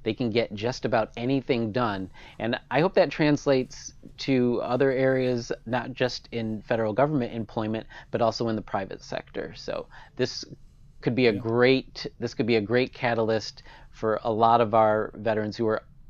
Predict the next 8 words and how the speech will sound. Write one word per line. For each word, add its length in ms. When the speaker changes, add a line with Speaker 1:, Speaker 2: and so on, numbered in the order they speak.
Speaker 1:
unemployed 600
and 220
underemployed. 880
Speaker 2:
Yep. 200
And 320
speaking 400
of 240
underemployed 1000